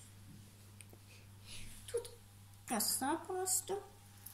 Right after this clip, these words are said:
Тут у нас ручка,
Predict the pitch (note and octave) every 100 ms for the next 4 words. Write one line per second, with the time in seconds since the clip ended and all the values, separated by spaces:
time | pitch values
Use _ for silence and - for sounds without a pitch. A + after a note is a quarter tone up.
0 | - - - - - - - - - -
1 | - - - - - - - - - -
2 | - - - - - - - - - -
3 | - - - - - - - F4+ - -
4 | C4+ C#4 B3+ C4+ D4 E4+ - -